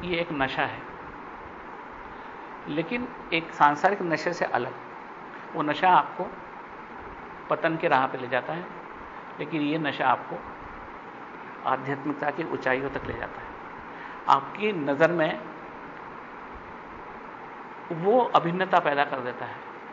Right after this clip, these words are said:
कि जहां सब कुछ अच्छा-अच्छा सा लगता है, खुशनुमा सा लगता है, खूबसूरत सा लगता है, कोई बुरा नहीं लगता, कोई पराया नहीं लगता,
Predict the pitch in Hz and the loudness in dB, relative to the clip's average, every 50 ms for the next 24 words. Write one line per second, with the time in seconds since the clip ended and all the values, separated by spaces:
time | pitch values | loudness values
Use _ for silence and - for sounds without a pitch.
0 | - - - - - - - - - 170 - 170 151 139 170 156 - 143 - - | -14 -14 -14 -14 -12 -12 -10 -8 -6 -2 2 2 4 4 2 2 0 0 -2 -2
1 | - - - - - 143 - - - 160 147 - - 147 - - 151 131 - - | -6 -8 -8 -6 -6 -6 -2 0 0 2 2 0 -4 -6 -4 -6 -6 -6 -8 -8
2 | - - - - - - - - - - - - - - 180 - - 165 147 147 | -10 -10 -12 -12 -12 -12 -14 -14 -14 -14 -14 -6 -2 -2 -2 0 0 0 2 2
3 | 151 151 151 143 123 110 - 123 120 127 - - 170 143 - - 170 156 147 - | 2 4 2 0 0 0 -2 -4 -4 -4 -2 -2 -2 -2 0 0 0 0 0 0
4 | 147 131 117 - - - - - - - - - - - - - - - - - | 0 -2 -2 -4 -6 -10 -10 -10 -12 -12 -12 -12 -10 -10 -10 -10 -10 -4 2 4
5 | 196 180 147 147 160 180 185 196 185 151 131 - - 139 - - - - - - | 4 6 8 10 10 10 10 8 8 6 4 4 2 -8 -8 -10 -10 -12 -12 -4
6 | - - 170 170 - 151 147 156 160 165 175 160 143 - - - - | 0 2 4 6 8 10 10 10 8 8 4 2 0 0 -2 -4 -10